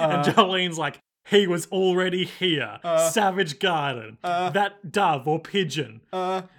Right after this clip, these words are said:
Speaker 1: They sent him to retrieve the disc,
Speaker 2: uh,
Speaker 1: and he did. The
Speaker 2: uh,
Speaker 1: plan worked perfectly.
Speaker 2: uh,
Speaker 1: And Nick was just watching this like,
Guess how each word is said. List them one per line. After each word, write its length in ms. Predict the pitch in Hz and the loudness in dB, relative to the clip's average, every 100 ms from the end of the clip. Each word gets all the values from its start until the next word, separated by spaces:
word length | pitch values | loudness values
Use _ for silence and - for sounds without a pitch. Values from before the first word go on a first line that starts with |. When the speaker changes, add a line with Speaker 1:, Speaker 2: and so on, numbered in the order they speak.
| _ - | _ -6
Speaker 1:
They 140 | 180 | -6
sent 380 | - 202 208 196 | -2 0 0 2
him 300 | 202 202 170 | 2 0 -4
to 120 | 180 151 | -4 -4
retrieve 480 | 143 202 208 202 | -2 0 0 0
the 100 | 180 | -2
disc, 480 | 165 165 170 - - | -2 -2 -2 -4 -6
Speaker 2:
uh, 260 | 214 202 208 | -2 2 2
Speaker 1:
and 80 | 165 | 2
he 160 | 156 165 | -4 -4
did. 400 | 175 151 120 - - - | -4 -4 -4 -10 -18 -4
The 120 | 165 | -2
Speaker 2:
uh, 80 | 226 | 0
Speaker 1:
plan 360 | 208 202 202 190 | 4 4 4 0
worked 380 | 165 175 151 - | 0 0 -2 -4
perfectly. 640 | 202 180 151 156 - 127 190 | -2 0 0 -6 -8 -10 -6
Speaker 2:
uh, 40 | |
Speaker 1:
And 280 | 247 262 175 | 0 0 0
Nick 180 | 196 202 | -2 0
was 140 | 196 | -2
just 140 | 196 170 | -2 -4
watching 400 | 175 - 196 180 | -4 -4 -4 -2
this 180 | 180 185 | -2 -2
like, 260 | 175 156 | -2 -2